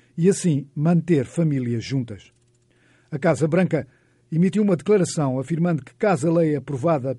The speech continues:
pela Câmara chegue ao ponto de ir à presidência, será vetada por Barack Obama. Mas isso não deverá acontecer, já que no Senado o líder da atual maioria do Partido Democrático, Harry Reid,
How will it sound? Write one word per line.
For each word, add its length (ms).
pela 220
Câmara 380
chegue 320
ao 100
ponto 400
de 120
ir 120
à 140
presidência, 680
será 360
vetada 500
por 220
Barack 480
Obama. 360
Mas 160
isso 360
não 140
deverá 240
acontecer, 460
já 180
que 340
no 240
Senado 400
o 80
líder 280
da 100
atual 320
maioria 400
do 80
Partido 320
Democrático, 720
Harry 280
Reid, 300